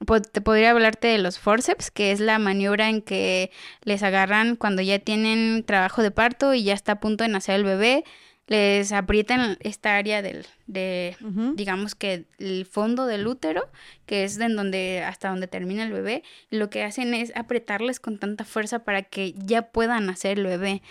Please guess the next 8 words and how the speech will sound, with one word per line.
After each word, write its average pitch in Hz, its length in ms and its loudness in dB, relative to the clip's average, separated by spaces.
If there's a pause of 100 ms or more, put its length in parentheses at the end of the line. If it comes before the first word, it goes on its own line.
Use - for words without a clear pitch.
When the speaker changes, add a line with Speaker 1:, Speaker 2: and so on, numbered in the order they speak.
(240)
Speaker 1:
¿no? 247 240 6 (320)
Entonces, 247 560 4 (880)
yo 247 60 0
Speaker 2:
Pero - 140 10
Speaker 1:
siempre 269 320 8
les 254 160 4
pregunto, 202 560 4 (380)
"¿Qué, 302 200 2